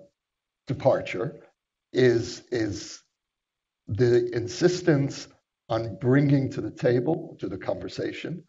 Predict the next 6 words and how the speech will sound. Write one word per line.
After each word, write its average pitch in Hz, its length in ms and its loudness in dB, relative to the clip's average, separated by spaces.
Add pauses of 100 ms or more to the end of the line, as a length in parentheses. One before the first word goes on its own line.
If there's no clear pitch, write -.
(500)
the 160 60 2
legitimacy 151 800 2
of 101 120 -2
each 135 320 -6
side's 107 460 -6
maximalist 104 760 -10